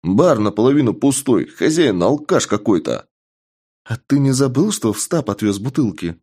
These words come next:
Хитро глянула на него девушка. Что отвез коньяк и виски, я хорошо помню, а вот что сегодня перезагрузка была, ты сама уже забыла.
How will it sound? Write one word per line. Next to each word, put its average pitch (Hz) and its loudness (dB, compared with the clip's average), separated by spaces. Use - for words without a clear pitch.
Хитро 95 -4
глянула 85 0
на 85 -2
него 87 0
девушка. 73 -4
Что 156 2
отвез 143 2
коньяк 110 0
и 101 4
виски, 127 0
я 110 2
хорошо 107 0
помню, 87 0
а 73 -2
вот 117 0
что - -4
сегодня 117 0
перезагрузка 101 0
была, 67 -4
ты 90 -4
сама 165 0
уже 143 2
забыла. 120 0